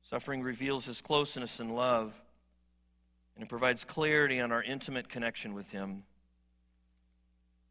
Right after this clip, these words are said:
What else is God doing in the suffering according to Peter in this text? Number two, in the suffering, God is working to replace shame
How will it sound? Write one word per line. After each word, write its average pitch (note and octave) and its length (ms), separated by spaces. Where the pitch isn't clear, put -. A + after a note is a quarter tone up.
What C#3 120
else D3 180
is B2+ 140
God B2+ 220
doing B2 240
in A2+ 80
the A2+ 60
suffering A#2 400
according A2+ 400
to G#2 60
Peter A2+ 300
in G#2 100
this G#2 180
text? A2 360
Number A#2 160
two, A2+ 400
in A#2+ 100
the A2+ 80
suffering, B2 680
God C3 180
is B2+ 160
working C3+ 380
to C3 140
replace B2 800
shame A2+ 680